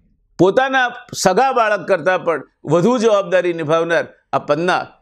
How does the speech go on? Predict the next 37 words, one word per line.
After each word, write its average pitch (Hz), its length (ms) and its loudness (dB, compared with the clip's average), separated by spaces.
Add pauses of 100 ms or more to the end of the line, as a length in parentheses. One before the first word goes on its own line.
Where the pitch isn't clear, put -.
ઇતિહાસમાં 139 580 -2
અમર 120 180 -4
થઈ 117 200 -8
જાય - 220 -8
છે. - 380 -20 (360)
આ 123 100 4
પણ 147 240 2
એક 143 160 -2
માતા 113 320 2
છે, - 200 -12 (960)
કંઈ 175 160 4
લેવા 160 260 0
દેવા 139 220 0
નથી 117 280 -4
એનું, - 220 -6 (440)
કોઈ 208 220 2
સ્વાર્થ 170 480 0
નથી. 131 300 -4 (300)
અને 156 300 2
છતાં 175 480 -2 (280)
તમે 151 220 2
જુઓ 160 320 0 (180)
તો 143 60 2
સુપ્રીમ 214 500 0
સેક્રિફાઈસ 185 600 0
જેને 160 220 -2
કહેવાય, 156 240 0
પોતાના 175 460 -2
પુત્રનો 190 520 -2
ભોગ 180 220 2
આપીને 165 360 -2
પણ 139 260 -4 (260)
એ 143 100 0
મેવાડનો 143 560 0
રાજવંશ 135 460 -2
બચાવે 120 360 0
છે. - 220 -18